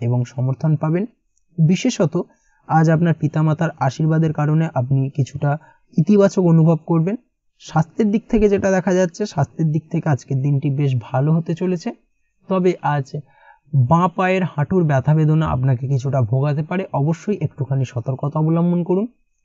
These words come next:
প্রয়োজন হলে ডাক্তারি পরামর্শ নিন, সেটাই আপনার জন্য ভালো হবে। তাছাড়া আজকের দিনে তেমন কোনো সমস্যা নেই।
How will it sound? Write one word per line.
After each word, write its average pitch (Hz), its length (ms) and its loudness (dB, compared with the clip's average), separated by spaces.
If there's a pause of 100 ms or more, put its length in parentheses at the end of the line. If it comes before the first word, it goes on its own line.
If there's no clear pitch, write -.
(220)
প্রয়োজন 190 360 4
হলে 185 160 2
ডাক্তারি 151 400 -2
পরামর্শ 151 500 -2
নিন, 190 200 -2 (260)
সেটাই 165 320 0
আপনার 147 280 2
জন্য 175 280 -2
ভালো 127 240 2
হবে। 110 240 0 (760)
তাছাড়া 175 360 2
আজকের 151 260 0
দিনে 165 180 2
তেমন 139 300 0
কোনো 160 200 0
সমস্যা 143 440 -2
নেই। 131 160 0